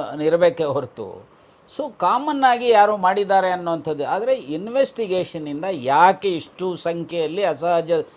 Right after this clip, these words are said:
ಸಾವುಗಳಿಲ್ಲ ಆಗ್ತಾ ಇದೆ? ರಾಜ್ಯದಲ್ಲಿ ಅನೇಕ ಈ ರೀತಿಯ ಯಾತ್ರಾ ಸ್ಥಳಗಳಿದ್ದಾವೆ, ಯಾಕೆ ಬೇರೆ ಕಡೆ ಆಗೋದಿಲ್ಲ? ಯಾಕೆ ಇಲ್ಲೇ ಆಗ್ತವೆ? ಇದಕ್ಕೆ ಕಾರಣ ಏನು?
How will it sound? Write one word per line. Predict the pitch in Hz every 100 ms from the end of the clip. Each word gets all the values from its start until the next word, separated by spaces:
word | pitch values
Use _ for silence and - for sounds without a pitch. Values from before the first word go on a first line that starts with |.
| _ _ -
ಸಾವುಗಳಿಲ್ಲ | 196 240 262 240 226 185
ಆಗ್ತಾ | 165 - - 104
ಇದೆ? | 82 - _ _ _ _ _ _
ರಾಜ್ಯದಲ್ಲಿ | 175 226 254 247 269
ಅನೇಕ | 240 220 262 277 269 254
ಈ | 240
ರೀತಿಯ | 240 247 240 240 220 214
ಯಾತ್ರಾ | 196 196 226 220
ಸ್ಥಳಗಳಿದ್ದಾವೆ, | 220 208 190 170 151 110 101 85 -
ಯಾಕೆ | 190 180
ಬೇರೆ | 185 214 214
ಕಡೆ | 208 202
ಆಗೋದಿಲ್ಲ? | 196 190 196 196 220 - _ _ _ _ -
ಯಾಕೆ | 170 220 220
ಇಲ್ಲೇ | 226 220
ಆಗ್ತವೆ? | 220 208 - 208 214 247 - _ _ _ _ _ _ _ _ _ 190
ಇದಕ್ಕೆ | 214 226 220
ಕಾರಣ | - 208 240 240
ಏನು? | 233 226 226 269